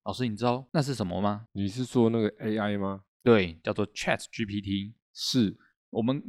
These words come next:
Speaker 1: 来问问看，他说最近这些行业里面有哪些是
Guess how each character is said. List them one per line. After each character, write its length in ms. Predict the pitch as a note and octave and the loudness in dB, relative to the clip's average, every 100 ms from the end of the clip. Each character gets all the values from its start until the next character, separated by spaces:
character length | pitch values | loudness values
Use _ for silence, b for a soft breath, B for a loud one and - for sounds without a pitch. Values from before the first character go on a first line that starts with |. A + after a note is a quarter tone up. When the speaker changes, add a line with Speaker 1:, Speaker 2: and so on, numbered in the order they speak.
| - | -6
Speaker 1:
来 100 | D3+ | -4
问 220 | G#3+ G#3+ | 2 4
问 100 | G3 | 4
看， 180 | F3+ F3+ | 2 0
他 160 | D3+ | 0
说 320 | D3+ D#3 D#3 - | 2 4 2 2
最 200 | A3+ D#3 | 4 4
近 400 | C3+ F#3+ C3+ A#2 - | 4 -2 0 -2 0
这 180 | D#3 | -2
些 460 | C3+ C#3+ C#3+ C#3+ D3+ - | 0 2 4 2 -2 -14
行 360 | - G2+ G#2+ | -10 -6 -2
业 200 | E3+ C#3 | 0 2
里 100 | F#2+ | 2
面 160 | A2+ G#2+ | 0 0
有 140 | A2+ | -2
哪 200 | C#3+ F2 | -4 -8
些 360 | - - D3 D3+ | -8 -4 -2 -2
是 360 | - D3+ A2+ | -2 -2 -2